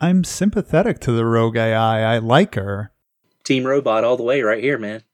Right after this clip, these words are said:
Speaker 2: I've got a T-shirt my friend made me. It says Team Robot so that they can identify us,
Speaker 1: <laughs>
Speaker 2: uh, when they get here, so they,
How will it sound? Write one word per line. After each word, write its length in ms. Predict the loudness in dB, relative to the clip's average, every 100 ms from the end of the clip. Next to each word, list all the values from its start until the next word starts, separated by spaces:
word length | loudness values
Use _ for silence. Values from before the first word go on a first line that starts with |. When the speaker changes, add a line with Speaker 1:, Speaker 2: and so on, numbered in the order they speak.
| _
Speaker 2:
I've 100 | -4
got 100 | -4
a 40 | -2
T-shirt 520 | 0 0 0 0 -2
my 100 | -6
friend 300 | -4 -6 -2
made 180 | -2 -2
me. 80 |
It 80 | -6
says 180 | -6 -6
Team 220 | -6 -4
Robot 440 | -2 0 -2 -4 -8 -4
so 180 | 0
that 180 | 0 2
they 120 | 0
can 180 | 2 2
identify 600 | 2 2 2 2 0 0
us, 320 | -2 -2 0 0
Speaker 1:
<laughs> 80 |
Speaker 2:
uh, 240 | 0 0 0
when 120 | -2
they 100 | -4
get 180 | -2 0
here, 180 | 0 -2
so 200 | -4 -2
they, 160 | -4